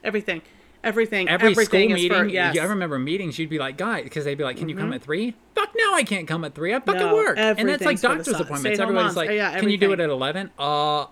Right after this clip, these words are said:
Speaker 2: fuck no, I can't do it at eleven. It's
Speaker 1: Yeah.
Speaker 2: fucking middle of the day."
Speaker 1: It's so hard for women that have jobs.
Speaker 2: Yeah,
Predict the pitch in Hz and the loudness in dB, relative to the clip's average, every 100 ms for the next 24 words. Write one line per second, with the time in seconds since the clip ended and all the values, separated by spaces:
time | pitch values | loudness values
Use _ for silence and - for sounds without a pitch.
0 | _ _ - - 220 - 214 269 175 139 | _ _ -8 -2 -2 0 -2 2 0 -2
1 | 139 117 123 117 101 107 139 208 190 196 | -8 -6 -6 -6 -6 -8 -6 -8 -8 -6
2 | 233 269 220 247 233 160 196 262 92 90 | -2 0 0 0 0 0 -2 -2 -6 -18
3 | _ - 190 - - 202 190 185 175 170 | _ -14 -12 -8 -4 -2 0 -2 -2 -6
4 | 165 160 160 156 156 151 147 - - 156 | -8 -8 -10 -12 -14 -16 -16 -16 -4 -2
5 | 123 | -2